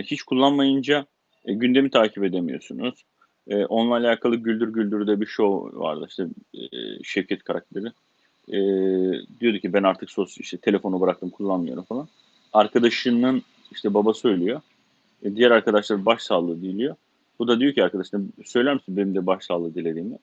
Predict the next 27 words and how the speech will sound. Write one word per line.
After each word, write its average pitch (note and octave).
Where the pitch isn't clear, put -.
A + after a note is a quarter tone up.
Onu B2+
yazıyor F2
mesajı. F2
Daha B2+
sonra A#2+
gelen A2+
cevapta B2
ne B2
o A#2+
kendisi A2
lütfedip G#2+
de G#2+
bize G#2+
mesaj G#2
atamıyor G#2
mu? E2+
Bir F#2
daha G2
beni G2
aramasın F2+
diyor. -
İnsanlar G2+
da E2+
tabii E2+
ki, -
e, F2+
küsebiliyorlar. -